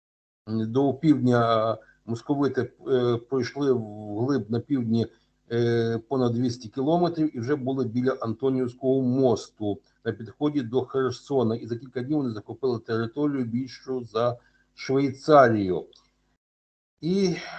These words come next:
ось, е, досі йдуть, е, розмови, а хто ж в цьому винуватий, чому не були підірвані мости, і чи це вирішувало ситуацію.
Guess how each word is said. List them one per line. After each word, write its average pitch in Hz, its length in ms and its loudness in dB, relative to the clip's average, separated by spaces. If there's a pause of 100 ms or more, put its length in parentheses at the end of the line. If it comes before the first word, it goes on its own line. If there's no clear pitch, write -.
(140)
ось, - 440 -2
е, 135 1300 0 (520)
досі 127 480 0
йдуть, 120 680 -10 (120)
е, 120 220 -2 (320)
розмови, 131 640 2
а - 40 -2
хто - 200 -2
ж - 80 -4
в - 40 -20
цьому 123 280 2
винуватий, 151 720 2
чому 143 300 0
не 127 300 0
були 127 260 0
підірвані 120 560 0
мости, 123 340 0
і 170 200 -4
чи 127 160 -6
це 131 280 2
вирішувало 117 640 -2
ситуацію. 165 800 0